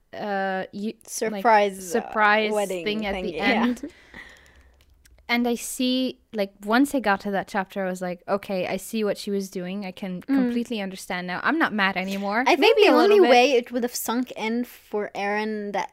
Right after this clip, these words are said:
Speaker 2: these people actually love him is
Speaker 1: Yes.
Speaker 2: the way they did it.
Speaker 1: Yeah,
Speaker 2: Like,
Speaker 1: yeah,
Speaker 2: yeah,
Speaker 1: yeah.
Speaker 2: yeah.
Speaker 1: Uh, there was one part about Sam, um, which I loved, by the way. Did I highlight it?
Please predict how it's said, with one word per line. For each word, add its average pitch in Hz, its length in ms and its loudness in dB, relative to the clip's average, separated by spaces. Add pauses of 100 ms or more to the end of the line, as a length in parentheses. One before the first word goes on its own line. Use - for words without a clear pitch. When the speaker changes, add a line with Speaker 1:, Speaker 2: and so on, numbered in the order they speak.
Speaker 2:
these 233 240 -4
people 220 300 -4
actually 208 420 -6
love 196 300 -6
him 233 340 -2
is 214 220 -8
Speaker 1:
Yes. 254 260 2
Speaker 2:
the 214 100 0
way 208 140 0
they 202 140 0
did 196 160 -8
it. - 280 -12
Speaker 1:
Yeah, 285 360 0
Speaker 2:
Like, 190 140 -10 (140)
Speaker 1:
yeah, 208 80 -6
Speaker 2:
yeah, 262 120 0
Speaker 1:
yeah. 247 220 -2 (140)
Speaker 2:
yeah. 202 160 -10 (160)
Speaker 1:
Uh, 269 120 4
there 302 160 4
was 302 220 0
one 330 200 0
part 339 280 2
about 240 280 0
Sam, 196 560 -2 (680)
um, 214 640 -2 (720)
which 247 280 -2
I 226 180 0
loved, 226 680 2
by 180 180 -2
the 185 120 -10
way. 175 420 -8 (200)
Did - 120 -12
I 311 120 -8
highlight 233 580 -8
it? 214 260 -10